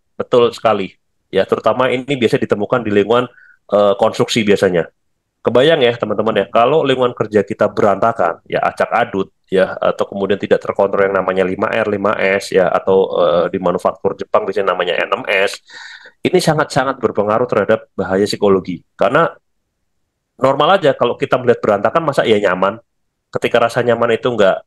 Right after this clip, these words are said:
eh, nggak muncul, pastinya akan ada potensi di mana, ya tadi, yang namanya celaka bisa terjadi ya teman-teman ya.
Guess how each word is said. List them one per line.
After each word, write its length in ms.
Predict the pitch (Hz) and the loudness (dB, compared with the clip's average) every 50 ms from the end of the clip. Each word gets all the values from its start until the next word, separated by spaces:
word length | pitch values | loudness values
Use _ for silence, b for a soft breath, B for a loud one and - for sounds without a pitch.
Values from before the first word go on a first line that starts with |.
| _ - | _ 0
eh, 460 | 95 90 90 90 85 82 82 82 80 - - 98 98 | 2 2 4 2 2 2 2 0 0 -2 -4 -2 0
nggak 200 | 98 92 - - - - | 2 2 2 0 -4 -6
muncul, 480 | 104 104 107 - - 170 208 214 - - - _ _ _ _ _ _ - | -4 -4 -2 0 2 2 2 0 -2 -10 -20 _ _ _ _ _ _ -4
pastinya 400 | - - - 135 156 190 170 - | -4 -4 -4 -2 0 0 0 0
akan 240 | 151 143 143 131 | 0 0 0 0
ada 160 | 120 113 110 - | 0 0 0 0
potensi 400 | 117 110 113 113 - 151 160 151 | 0 0 0 -2 -2 -6 -10 -12
di 80 | 113 | -6
mana, 400 | 104 104 107 120 143 151 143 - - - | -2 -2 0 2 2 0 0 -2 -4 -6
ya 80 | 92 | -6
tadi, 320 | 87 - 123 - 180 156 131 | -2 -2 -2 -4 -4 -6 -4
yang 160 | 123 117 104 | -2 -2 -2
namanya 240 | 107 104 107 - 117 | -2 -2 -2 0 0
celaka 240 | 104 101 - - - | 0 0 0 -4 -4
bisa 80 | 107 | -4
terjadi 360 | - 101 95 110 120 127 - 107 | -6 -4 0 0 0 2 2 0
ya 80 | 98 95 | 0 0
teman-teman 400 | - 90 90 90 92 - 90 - | -2 -4 -8 -8 -6 -6 -6 -8
ya. 100 | 85 | -10